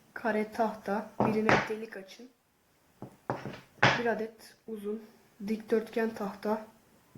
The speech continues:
dört adet uzun ve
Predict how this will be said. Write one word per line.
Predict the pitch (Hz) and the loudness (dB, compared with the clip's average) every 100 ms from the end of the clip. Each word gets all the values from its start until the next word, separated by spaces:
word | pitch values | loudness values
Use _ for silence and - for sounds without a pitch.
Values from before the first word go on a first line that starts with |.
| - - - - - - - - - - - - - - - - - 208 202 | -14 -14 -14 -16 -14 -12 -8 -8 -6 -8 -12 -16 -2 4 4 2 -8 -6 0
dört | 226 226 233 | 2 2 0
adet | 214 214 - - - | 0 0 -4 -20 -8
uzun | 220 208 208 214 - - - - - - - - - - - _ 220 | -4 -2 0 0 -2 -14 -14 -14 -14 -18 -20 -20 -20 -20 -20 _ -4
ve | 202 | -4